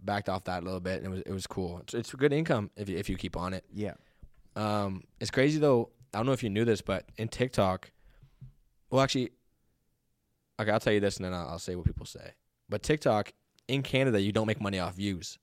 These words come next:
Speaker 2: No, no, I
Speaker 1: No.
Speaker 2: knew that. Yeah.
Speaker 1: Yeah, which, which is brutal. Which doesn't really pay much anyways. YouTube
Speaker 2: 'Cause
Speaker 1: pays
Speaker 2: they don't
Speaker 1: better.
Speaker 2: have, like, the creator fund or anything like
Speaker 1: Yeah,
Speaker 2: that?
Speaker 1: they don't have that. So only way in Canada is really to live stream
Speaker 2: Yeah.
Speaker 1: or to, um, get, uh, brand deals.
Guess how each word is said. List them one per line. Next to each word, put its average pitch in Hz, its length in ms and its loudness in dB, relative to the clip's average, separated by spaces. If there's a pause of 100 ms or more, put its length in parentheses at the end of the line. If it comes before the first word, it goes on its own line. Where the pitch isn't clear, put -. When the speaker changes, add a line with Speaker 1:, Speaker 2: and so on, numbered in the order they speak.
Speaker 2:
No, 110 300 -6 (300)
no, 104 100 -4
I 101 80 0
Speaker 1:
No. 107 60 -4
Speaker 2:
knew 107 100 -6
that. 62 220 -12
Yeah. 98 80 -4
Speaker 1:
Yeah, 104 140 4
which, 98 140 0
which 98 200 -2
is 90 180 -6 (260)
brutal. 95 520 0 (100)
Which 127 100 -6
doesn't 175 180 2
really 180 140 2
pay 123 200 2
much 117 200 0
anyways. 92 380 -4
YouTube 110 160 -2
Speaker 2:
'Cause 110 80 2
Speaker 1:
pays 98 120 4
Speaker 2:
they 92 60 -2
don't 85 100 0
Speaker 1:
better. 85 120 -2
Speaker 2:
have, 117 180 -6
like, 110 200 -6
the 104 100 -8
creator 104 400 -6
fund 110 300 -8
or 110 100 -4
anything 113 300 -6
like 117 80 -4
Speaker 1:
Yeah, 113 100 4
Speaker 2:
that? 113 80 4
Speaker 1:
they 120 60 4
don't 127 120 4
have 110 180 0
that. 98 200 -2 (140)
So 127 340 2 (720)
only 143 180 4
way 147 160 6
in 117 60 2
Canada 131 320 2
is 101 120 2
really 104 200 2
to - 140 -4
live 90 340 0
stream 98 380 -4 (140)
Speaker 2:
Yeah. 101 200 -12 (580)
Speaker 1:
or 101 240 2
to, 98 640 2
um, 90 560 -6 (720)
get, 98 240 -4
uh, 92 180 -2
brand 90 320 -4
deals. - 280 -12